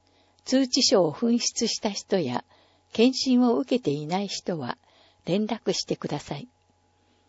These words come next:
乳幼児検診は四月より仮設検診室で実施します。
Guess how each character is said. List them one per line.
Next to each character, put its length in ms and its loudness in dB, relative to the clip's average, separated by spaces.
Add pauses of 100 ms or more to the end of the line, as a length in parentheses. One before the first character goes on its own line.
(360)
乳 220 4
幼 180 2
児 140 -8
検 240 2
診 320 -8
は 220 -6 (160)
四 180 -2
月 360 0
よ 120 0
り 240 -8 (400)
仮 160 4
設 320 -2
検 260 2
診 220 0
室 320 -2
で 220 -6 (160)
実 160 -2
施 240 2
し 160 2
ま 140 -8
す。 280 -4